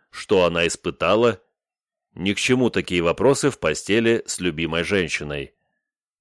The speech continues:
Это унижает ее и вас. Женщинам тоже не следует проводить социологических опросов после полового акта. Но не стесняйтесь разглядывать друг друга,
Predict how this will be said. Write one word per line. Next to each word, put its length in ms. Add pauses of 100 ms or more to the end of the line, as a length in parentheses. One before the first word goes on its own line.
(140)
Это 280
унижает 560
ее 560 (280)
и 140
вас. 500 (1080)
Женщинам 840
тоже 320
не 160
следует 500
проводить 580
социологических 1000
опросов 560
после 380
полового 640
акта. 360 (760)
Но 120
не 140
стесняйтесь 680
разглядывать 640
друг 220
друга, 460